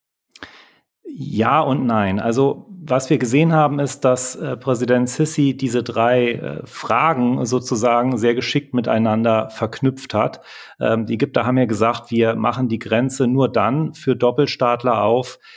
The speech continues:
wenn wir dann auch Hilfslieferungen in den Gazastreifen bringen können. Das ist insofern wichtig, als dass, wenn diese Hilfslieferungen nicht in den Gazastreifen gelangen,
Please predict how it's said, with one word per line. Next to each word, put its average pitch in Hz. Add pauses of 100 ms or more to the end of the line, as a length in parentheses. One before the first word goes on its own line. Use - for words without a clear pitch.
(140)
wenn 113
wir 127
dann 120
auch 117
Hilfslieferungen 120 (160)
in 120
den 117
Gazastreifen 110
bringen 143
können. 151
Das 117
ist 131
insofern 123
wichtig, 135
als 113
dass, 120
wenn 113
diese 110
Hilfslieferungen 117
nicht 156
in 117
den 110
Gazastreifen 101
gelangen, 98